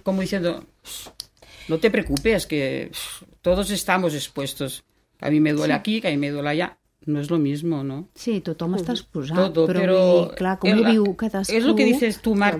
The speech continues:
Speaker 3: Clar.
Speaker 1: el càncer te marca ja un antes i un després.
Speaker 3: És un abans i un després, com totes les enfermetats, que te-, segur que totes tenen un abans i un després,
Speaker 1: Però
Speaker 3: però
Speaker 1: no de esa
Speaker 3: la meva
Speaker 1: manera.
Speaker 3: experiència,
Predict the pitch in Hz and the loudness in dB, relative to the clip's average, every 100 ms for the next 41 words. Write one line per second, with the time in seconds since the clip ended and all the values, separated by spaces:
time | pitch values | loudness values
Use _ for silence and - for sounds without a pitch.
0 | 190 185 214 208 254 254 226 190 185 - | 0 0 0 0 0 0 0 0 0 0
1 | 214 196 208 208 196 190 233 185 165 151 | -2 0 0 0 0 0 0 0 0 -2
2 | - 214 233 196 175 170 160 180 180 - | -2 0 2 4 4 2 0 0 0 -2
3 | - 156 156 - 170 165 202 254 247 196 | -4 -4 -4 0 0 0 -2 0 0 -2
4 | 170 160 156 185 185 - - 151 - 156 | -2 -4 -4 -4 -6 -6 -6 -6 -4 -4
5 | 196 247 247 226 - 202 190 180 190 180 | -2 -2 -2 -4 -4 -2 -2 -2 -2 -2
6 | 175 170 - - 190 175 220 - 240 240 | -2 -4 -6 -6 -4 0 2 4 4 4
7 | 247 - 165 202 160 151 151 175 214 208 | 4 4 2 4 2 2 0 0 2 2
8 | 202 - 202 202 | 0 -2 -4 -4